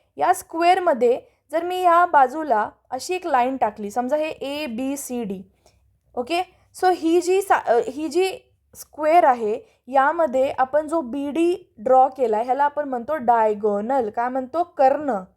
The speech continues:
डायगोनल. काय केलं स्टुडंट? एक पॉइंट, ओके? एक पॉइंटपासनं दुसऱ्या पॉइंटपर्यंत असं समजा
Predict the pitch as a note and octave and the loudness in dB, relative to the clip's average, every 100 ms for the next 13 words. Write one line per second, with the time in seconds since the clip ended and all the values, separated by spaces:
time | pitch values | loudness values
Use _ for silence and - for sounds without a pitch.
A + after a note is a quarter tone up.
0 | _ _ _ A3 A3+ G#3+ G3 G#3+ C#4 A3+ | _ _ _ -2 0 0 -2 -2 0 -2
1 | G#3+ _ _ _ _ _ _ _ _ _ | -6 _ _ _ _ _ _ _ _ _
2 | - C#4 C#4+ F4 E4+ E4+ D4+ F#4 - _ | 0 0 2 -2 -2 -2 -2 -4 -6 _
3 | - D#4+ F4+ _ C4+ A3 G#3 D#4+ - _ | -6 -6 -6 _ 0 2 0 -6 -14 _
4 | _ _ _ _ _ _ - A#3+ F4 D4 | _ _ _ _ _ _ -12 -4 -2 -2
5 | A3+ _ _ _ _ _ _ _ _ _ | -6 _ _ _ _ _ _ _ _ _
6 | _ _ _ _ _ _ _ _ - E4 | _ _ _ _ _ _ _ _ -6 -2
7 | F#4 - D4 A#3 G#3+ D4 - _ _ D4 | -2 -2 -2 0 0 -4 -12 _ _ 0
8 | C#4+ E4 C4+ D#4 D#4 F4+ F4 D4 B3 B3 | 0 -2 -4 -6 2 4 4 2 -2 -2
9 | B3+ B3+ C#4 E4 D#4+ C4 A3+ A#3+ | -2 -2 -4 -4 -4 -4 0 0